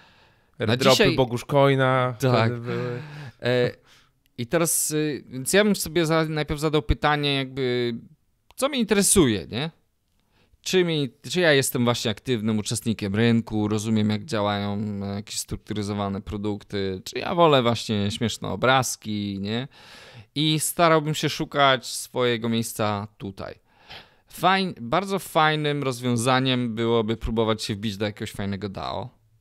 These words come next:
Speaker 1: I dao ma ogromne ssanie na, na, na ludzi. W tym sensie nie, że potrzebuje kolejnych inwestorów, bo nie o to chodzi, tylko, e,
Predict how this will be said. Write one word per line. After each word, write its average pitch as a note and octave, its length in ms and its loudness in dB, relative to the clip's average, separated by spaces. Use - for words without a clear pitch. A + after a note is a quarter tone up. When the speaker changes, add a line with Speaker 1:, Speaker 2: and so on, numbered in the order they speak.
Speaker 1:
I A#2+ 440 2
dao B2+ 500 4
ma B2 140 4
ogromne C3 360 4
ssanie G#2+ 640 0
na, G2+ 600 0
na, F#2+ 720 -4
na G#2 140 0
ludzi. A2+ 400 -4
W - 60 -20
tym A2 200 -6
sensie B2+ 420 -4
nie, B2+ 260 -4
że A2 300 -2
potrzebuje A#2+ 600 4
kolejnych A2+ 400 4
inwestorów, B2+ 640 2
bo B2 80 0
nie A2+ 140 4
o A2 40 0
to A2+ 120 -4
chodzi, A2+ 320 0
tylko, B2 380 2
e, G#2 60 -2